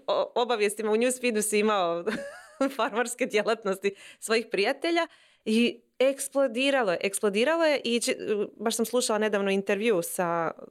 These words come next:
tadašnjim C E O-om Farmville-a koji je pričao baš to, kako se onda jednom dogodilo, preko noći su im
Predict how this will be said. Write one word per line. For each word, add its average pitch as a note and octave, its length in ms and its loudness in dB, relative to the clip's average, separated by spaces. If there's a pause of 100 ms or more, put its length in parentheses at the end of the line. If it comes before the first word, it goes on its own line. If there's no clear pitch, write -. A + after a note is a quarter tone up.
tadašnjim F3 640 -4
C - 240 -12
E D#3+ 160 0
O-om D#3+ 240 -6
Farmville-a G#3 600 -2
koji E3 360 -2
je E3 120 -2
pričao E3 440 -2
baš D#3+ 300 -4
to, G#3+ 240 0 (420)
kako F#3+ 280 -6
se - 160 -6
onda E3+ 140 -2
jednom E3+ 200 -4
dogodilo, F3 320 2
preko E3 320 -4
noći D#3+ 260 -4
su - 180 -14
im D#3 200 -12